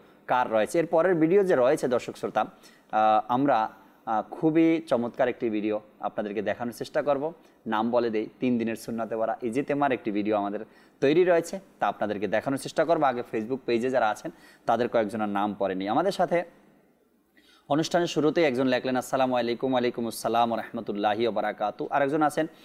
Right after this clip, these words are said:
আব্দুল কাদের ভাই, তিনি অনুষ্ঠান দেখছেন আর আমাদের সাথে রয়েছেন। আহ, ফার্স্টে যিনি এসএমএস কমেন্টস করেছেন তিনি বলেন, "আমি রুহানি চিকিৎসা চাই।" আহ, আপনার মাদানী চ্যানেলে এই অনুষ্ঠানে, আহ, রুহানি চিকিৎসা বা রুহানি চিকিৎসা দেওয়া হয় না।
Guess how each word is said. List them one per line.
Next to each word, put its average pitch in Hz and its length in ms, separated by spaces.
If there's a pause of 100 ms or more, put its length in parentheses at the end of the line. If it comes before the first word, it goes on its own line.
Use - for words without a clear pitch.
(200)
আব্দুল 127 260
কাদের 127 300
ভাই, 127 180 (280)
তিনি 131 180
অনুষ্ঠান 123 400
দেখছেন 117 300
আর 131 80
আমাদের 110 280
সাথে 117 340
রয়েছেন। 117 420 (340)
আহ, 117 580 (440)
ফার্স্টে 156 380
যিনি 190 160
এসএমএস 156 540
কমেন্টস 151 300
করেছেন 147 320
তিনি 131 160
বলেন, 123 260
"আমি 113 160
রুহানি 127 300
চিকিৎসা 110 400
চাই।" 92 160 (560)
আহ, 120 260
আপনার 202 280
মাদানী 165 320
চ্যানেলে 143 280
এই 123 60
অনুষ্ঠানে, 135 760 (200)
আহ, 120 160
রুহানি 143 380
চিকিৎসা 131 520
বা 117 140
রুহানি 117 280
চিকিৎসা 135 380
দেওয়া 104 300
হয় 107 160
না। 98 120